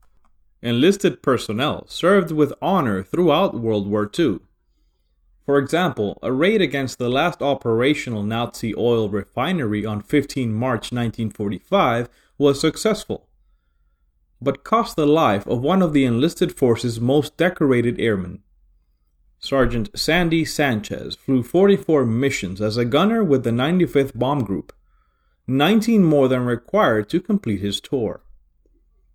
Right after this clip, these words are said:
After returning home for a brief period, rather than accepting an assignment as a gunnery instructor, he returned to Europe. Flying with the three hundred and fifty-third Bombardment Squadron in Italy,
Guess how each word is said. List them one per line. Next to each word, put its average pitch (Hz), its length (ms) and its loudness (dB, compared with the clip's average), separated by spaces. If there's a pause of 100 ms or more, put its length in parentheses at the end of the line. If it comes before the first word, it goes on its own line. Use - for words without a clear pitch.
(300)
After 131 280 0
returning 175 540 2
home 120 400 2
for 135 200 0
a 117 120 -2
brief 120 420 -2
period, 107 600 -2 (440)
rather 170 460 2
than 160 160 0
accepting 127 640 -4
an 113 60 -2
assignment 113 600 -2
as 113 180 0
a 123 60 -4
gunnery 135 500 2
instructor, - 760 -4 (220)
he - 180 0
returned 123 540 0
to 117 80 -2
Europe. 120 420 0 (1040)
Flying 165 540 2
with 127 180 2
the 113 140 0
three 160 260 0
hundred 165 340 2
and 120 200 0
fifty-third 127 640 0
Bombardment 120 800 0
Squadron 107 540 -2
in 104 220 -4
Italy, 139 560 -2